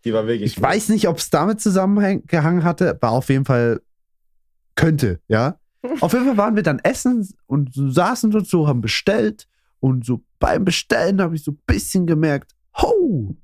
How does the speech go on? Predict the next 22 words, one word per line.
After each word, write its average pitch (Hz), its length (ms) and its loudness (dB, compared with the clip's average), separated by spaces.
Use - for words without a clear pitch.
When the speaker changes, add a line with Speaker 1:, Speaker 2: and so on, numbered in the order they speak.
Speaker 2:
Mann, 359 360 -2
Alter, 170 360 2
mir 165 160 0
geht's 240 260 -2
im 196 140 2
Magen 185 360 0
um. 110 240 0
Ja, 185 140 2
dann 160 160 0
bin 160 100 2
ich 180 100 -2
da 156 100 2
halt, 135 200 0
ähm, 113 420 2
im 110 120 -2
Restaurant 113 460 0
aufs 101 240 -2
Klo 196 260 0
gegangen 190 480 0
und 110 240 0
hatte 113 400 0
maximalsten 139 1300 -2